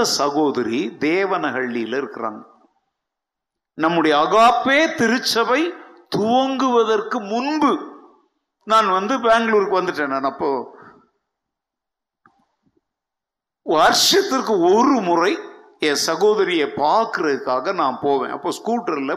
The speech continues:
போவேன். அப்போ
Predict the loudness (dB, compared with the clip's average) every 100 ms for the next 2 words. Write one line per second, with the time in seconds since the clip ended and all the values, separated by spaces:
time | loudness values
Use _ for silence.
0 | -4 -6 -6 -12 -20 _ _ _ _ _
1 | _ _ _ _ _ _ _ _ _ _
2 | _ _ _ _ _ _ _ _ _ _
3 | _ _ _ _ _ _ _ _ _ _
4 | _ -6 -2 2